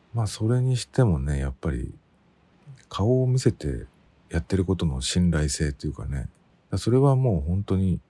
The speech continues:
本名じゃなくてもね、顔が出てるだけでの安心感ってすごいあるんだろうなと思っ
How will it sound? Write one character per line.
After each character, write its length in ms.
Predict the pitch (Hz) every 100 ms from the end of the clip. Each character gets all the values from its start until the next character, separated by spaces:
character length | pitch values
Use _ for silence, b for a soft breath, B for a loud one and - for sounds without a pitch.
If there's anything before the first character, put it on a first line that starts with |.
| _ _
本 340 | - 156 170
名 80 | 127 87 67 62 65 - _ _ -
じ 100 | 90
ゃ 60 | 87
な 100 | 95
く 80 | -
て 80 | -
も 140 | -
ね、 180 | 69 95 - _ _ _
顔 280 | - 123 156
が 120 | 165
出 100 | 156
て 100 | 165
る 120 | 117 85
だ 100 | 76
け 100 | 90
で 120 | 73
の 180 | 69 78
安 120 | 85
心 200 | - 85
感 140 | 67
っ 20 |
て 100 | 65
す 160 | - -
ご 200 | 98 101
い 40 |
あ 40 | 85
る 100 | 85
ん 60 |
だ 100 | 67
ろ 120 | 64 64
う 20 |
な 180 | 64 67
と 100 | -
思 80 |
っ 40 | 65